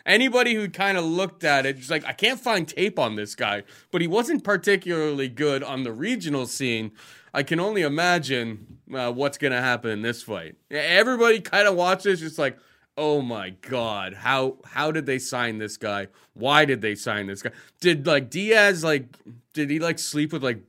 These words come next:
Diaz's girlfriend or something? This was, like, some sort of punishment getting him onto the U F C card." So my vote is, yeah, Mar-, what is it? Martin Sano Junior, right?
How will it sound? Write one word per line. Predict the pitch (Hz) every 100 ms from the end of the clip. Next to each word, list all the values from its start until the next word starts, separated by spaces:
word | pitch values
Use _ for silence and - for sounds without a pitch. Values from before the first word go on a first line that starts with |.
| _
Diaz's | 139 139 135 131 117
girlfriend | 98 117 135 131 147 139 131
or | 131
something? | 143 135 143 139 117
This | 120
was, | 123
like, | 117 113
some | 120
sort | 113 95
of | -
punishment | - 165 156 - 165 160 - - - -
getting | 165 160
him | 156
onto | 151 147
the | 139
U | 143 147
F | 143 -
C | 147
card." | 143 143 139 - - - _
So | - 180
my | 170 226 311
vote | 214 214 202
is, | 185 156
yeah, | 165
Mar-, | 120 160 196
what | 156 143
is | 101
it? |
Martin | 113 175 214 185
Sano | - 170 160 160 160
Junior, | 139 113 151 127 92 90
right? | 110 151 180 - -